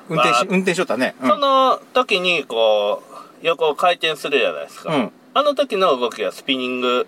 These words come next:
Speaker 2: リールのベールの動きや。
Speaker 1: あれ、マシンガン、ば-、ガトリングガンの話？
Speaker 2: 手についとるやないですか。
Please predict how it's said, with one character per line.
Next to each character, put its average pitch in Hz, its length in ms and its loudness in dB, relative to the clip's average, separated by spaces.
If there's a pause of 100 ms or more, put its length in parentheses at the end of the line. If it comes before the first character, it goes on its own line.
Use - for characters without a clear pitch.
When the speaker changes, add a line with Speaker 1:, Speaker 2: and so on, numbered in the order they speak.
Speaker 2:
リ 143 160 -2
ー 123 40 -2
ル 98 80 -10
の 90 80 -12
ベ 165 220 0
ー - 40 -4
ル 160 80 -6
の 135 160 -2
動 113 120 -2
き - 100 -16
や。 - 60 -20 (300)
Speaker 1:
あ 214 80 -2
れ、 226 120 -4 (440)
マ 214 240 2
シ 330 120 -6
ン 311 60 -6
ガ 214 120 0
ン、 123 120 -6 (400)
ば-、 185 140 -2 (440)
ガ 220 120 -2
ト 277 60 -4
リ 339 80 -6
ン 359 40 -2
グ 320 60 -2
ガ - 80 -6
ン 151 40 -6
の 143 60 -14
話？ 131 380 -6 (560)
Speaker 2:
手 175 200 -2
に 196 160 -4
つ - 140 -6
い 101 60 -6
と 127 140 0
る 95 80 -4
や 90 60 -4
な 62 100 -12
い - 40 -10
で - 60 -20
す - 60 -20
か。 - 80 -20